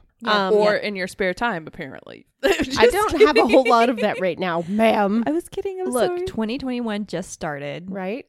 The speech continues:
Speaker 1: Let us have a moment to get over twenty twenty, please.
Speaker 2: I read there's a good bit of it available online if we're gonna be real.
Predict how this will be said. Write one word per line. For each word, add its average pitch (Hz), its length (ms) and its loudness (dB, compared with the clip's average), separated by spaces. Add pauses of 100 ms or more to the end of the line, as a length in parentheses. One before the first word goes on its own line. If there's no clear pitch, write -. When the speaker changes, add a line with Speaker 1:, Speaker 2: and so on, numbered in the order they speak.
(100)
Speaker 1:
Let 196 460 -6
us 196 240 -4
have 185 260 -6
a 175 80 -4
moment 175 640 -6 (180)
to 190 100 -12
get 156 200 -8
over 143 180 -8
twenty 143 300 -14
twenty, - 260 -16
please. - 420 -16 (220)
Speaker 2:
I 247 40 -8
read 277 260 -4
there's 240 160 -6
a 208 60 -10
good 185 240 -6
bit 151 160 -10
of - 80 -20
it 147 100 -12
available 165 400 -10
online - 460 -12
if - 100 -18
we're - 80 -14
gonna - 240 -16
be 170 140 -18
real. - 440 -14